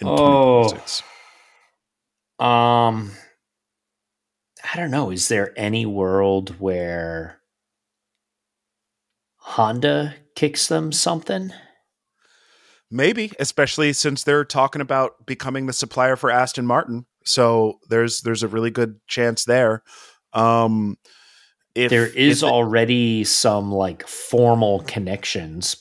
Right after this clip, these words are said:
Speaker 2: between, uh, Honda and G M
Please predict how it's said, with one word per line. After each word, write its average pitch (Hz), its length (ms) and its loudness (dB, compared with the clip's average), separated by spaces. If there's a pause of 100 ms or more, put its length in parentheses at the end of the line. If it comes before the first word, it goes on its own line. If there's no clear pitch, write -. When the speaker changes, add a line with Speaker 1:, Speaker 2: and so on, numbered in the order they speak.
(120)
Speaker 2:
between, 90 960 -6 (720)
uh, 85 380 -4
Honda 92 800 -2 (160)
and 85 480 -6
G 98 340 0
M 90 360 -8